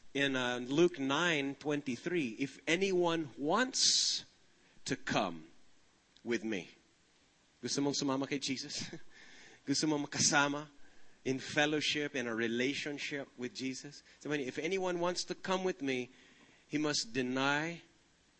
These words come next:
himself, pick up his cross, and, and follow me continuously." Now, in the days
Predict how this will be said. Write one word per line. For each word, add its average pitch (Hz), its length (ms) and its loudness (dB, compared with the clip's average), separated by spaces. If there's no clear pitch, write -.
himself, 156 960 2
pick 151 240 4
up 175 240 4
his 170 240 6
cross, 156 1120 4
and, 127 380 -8
and 127 200 -6
follow 156 840 2
me 131 400 2
continuously." 131 1040 0
Now, 147 280 4
in 208 180 4
the 208 100 0
days 165 460 2